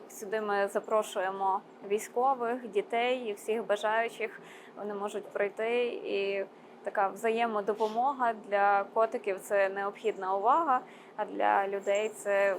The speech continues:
кототерапія. Е, також у нас є врятовані риби з Константинівки. Е, їх всього у нас п'ятсот приїхало сюди. Тут у нас іще одна кімната.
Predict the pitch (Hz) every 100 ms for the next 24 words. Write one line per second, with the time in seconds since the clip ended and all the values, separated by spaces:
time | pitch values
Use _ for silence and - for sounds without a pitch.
0 | - 220 208 208 202 190 180 170 170 -
1 | - - - - - - - - - -
2 | - - - - - - - - - -
3 | - - - - - - - 92 - -
4 | - - - - 214 202 202 196 247 240
5 | 226 220 - 220 220 220 226 208 214 208
6 | 233 214 202 202 220 214 196 196 - 202
7 | - 208 202 262 302 302 - 311 311 -
8 | - - - - - - 208 226 202 202
9 | 220 247 - 233 226 226 220 208 214 -
10 | - - 214 - 214 202 - - - -
11 | - - - - - 220 226 - 294 294
12 | 302 330 277 330 - _ _ _ _ _
13 | _ 226 _ 226 214 214 - 208 - 220
14 | 202 202 196 190 - 196 202 233 294 302